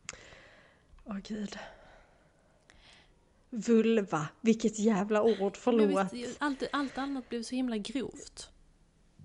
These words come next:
Speaker 1: Jättebra användning av ordet, det är inte det. Jag har bara svårt för ordet vulva, och jag vet inte varför.
Speaker 2: Ja, det är, det är inget fint ord, tycker jag.
Speaker 1: Vulva.
Speaker 2: Alltså, det låter mer som
Speaker 1: Nej,
Speaker 2: typ en
Speaker 1: nej.
Speaker 2: skål. <laughs>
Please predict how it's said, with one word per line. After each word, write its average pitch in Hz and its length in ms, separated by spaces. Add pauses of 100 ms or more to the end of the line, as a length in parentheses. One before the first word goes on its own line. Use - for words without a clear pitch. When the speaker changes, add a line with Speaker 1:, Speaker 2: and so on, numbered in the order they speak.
(640)
Speaker 1:
Jättebra 220 840
användning 269 580
av 262 100
ordet, 196 400
det 247 60
är 262 40
inte 269 140
det. 226 280
Jag 240 140
har 294 180
bara 302 260
svårt 220 480
för - 180
ordet 208 420
vulva, 220 580 (160)
och 262 100
jag 254 120
vet 262 240
inte 262 180
varför. - 500 (220)
Speaker 2:
Ja, 220 380 (120)
det 214 220
är, 196 300
det 202 200
är 214 40
inget 214 280
fint 175 440
ord, 180 140
tycker 170 160
jag. 196 80 (120)
Speaker 1:
Vulva. 175 160
Speaker 2:
Alltså, - 240
det 180 200
låter 180 260
mer 196 200
som 180 200
Speaker 1:
Nej, 220 280
Speaker 2:
typ - 200
en 170 80
Speaker 1:
nej. 226 100
Speaker 2:
skål. - 540 (1040)
<laughs> - 80